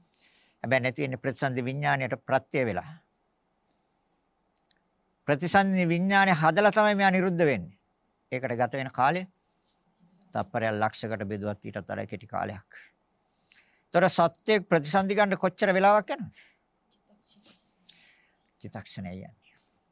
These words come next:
ඒ හට ගන්න චිතක්ෂණය එතකොට ක්ෂණයෙන් නෑ අවසන්. ප්‍රතිසන්දි විඥානේ සම්බන්ධිත ඉ-, ඉවරයි ඒක. ඒ නාම රූප වලට ප්‍රත්‍ය වෙලා. නිකන් නෙමෙයි. නිකන් නැති වෙන චිතක්ෂණය තුළ නැති වෙන්නේ නාම රූප වලට.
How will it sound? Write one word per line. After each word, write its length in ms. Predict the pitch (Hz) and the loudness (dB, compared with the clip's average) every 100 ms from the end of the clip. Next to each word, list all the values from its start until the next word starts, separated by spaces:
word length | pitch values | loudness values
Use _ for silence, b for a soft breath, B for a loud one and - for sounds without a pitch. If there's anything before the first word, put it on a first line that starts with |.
| _ _ _ _ _ _ _ b b b b - | _ _ _ _ _ _ _ b b b b -2
ඒ 120 | 170 | 0
හට 300 | 147 143 180 | 4 4 6
ගන්න 300 | 202 208 196 | 6 4 2
චිතක්ෂණය 640 | - 165 208 - - 220 254 349 - _ _ _ _ _ - | 0 4 4 4 -2 -2 0 -2 -4 _ _ _ _ _ -4
එතකොට 220 | 139 156 | 2 2
ක්ෂණයෙන් 500 | 156 - 202 254 262 | 2 2 2 2 2
නෑ 120 | 240 - _ _ | 0 -2 _ _
අවසන්. 320 | 208 233 117 95 _ _ _ - | -2 -2 -4 -6 _ _ _ -8
ප්‍රතිසන්දි 380 | 147 - 190 190 | -4 -2 0 0
විඥානේ 360 | 202 214 220 | 0 2 2
සම්බන්ධිත 540 | - 196 214 233 247 277 | 4 4 4 2 -2 -4
ඉ-, 280 | 262 226 214 | -4 -6 -4
ඉවරයි 300 | 262 226 110 | 0 2 0
ඒක. 160 | - _ _ _ _ _ _ _ - | -4 _ _ _ _ _ _ _ -8
ඒ 80 | 127 | -4
නාම 240 | 113 120 | -2 -2
රූප 200 | 135 120 | -6 -8
වලට 200 | 123 110 | -8 -8
ප්‍රත්‍ය 380 | 110 110 - 80 | -10 -10 -10 -14
වෙලා. 220 | 95 143 156 _ _ _ _ _ _ _ _ _ _ _ _ _ _ _ _ _ _ _ _ _ _ _ _ - | -14 -18 -20 _ _ _ _ _ _ _ _ _ _ _ _ _ _ _ _ _ _ _ _ _ _ _ _ -14
නිකන් 340 | 107 165 160 | -6 -4 -4
නෙමෙයි. 320 | 101 92 92 - _ _ - | -6 -12 -16 -20 _ _ -14
නිකන් 320 | 113 180 180 | -2 -2 0
නැති 220 | 143 120 | -2 -4
වෙන 100 | 110 | -6
චිතක්ෂණය 540 | 120 147 - 196 190 190 | -2 0 0 0 0 2
තුළ 160 | 214 | 2
නැති 280 | 208 190 220 | 2 2 2
වෙන්නේ 180 | 240 247 | -2 0
නාම 220 | 220 202 | 4 4
රූප 240 | 226 233 247 | 4 4 4
වලට. 320 | 262 269 | 4 4